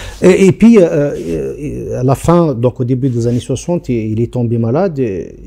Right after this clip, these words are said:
est-ce qu'il avait joué un rôle dans, dans les accords d'Évian, enfin dans les, la série de, des négociations qui ont abouti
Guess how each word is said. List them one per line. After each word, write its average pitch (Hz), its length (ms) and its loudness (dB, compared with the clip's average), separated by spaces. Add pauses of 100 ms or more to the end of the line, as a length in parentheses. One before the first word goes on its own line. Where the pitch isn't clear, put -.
(140)
est-ce - 160 -8
qu'il 180 160 2
avait 156 220 0
joué 139 360 0
un 123 120 -4
rôle 143 440 0
dans, 113 380 -6 (480)
dans 127 160 2
les 123 160 2
accords 123 260 -4
d'Évian, 113 320 -2
enfin 127 300 -2
dans 117 180 -2
les, 98 480 -6 (180)
la 120 120 -2
série 131 340 -2
de, 110 220 -4
des 107 140 -4
négociations 117 500 -4
qui - 120 -8
ont 110 140 -4
abouti 110 480 0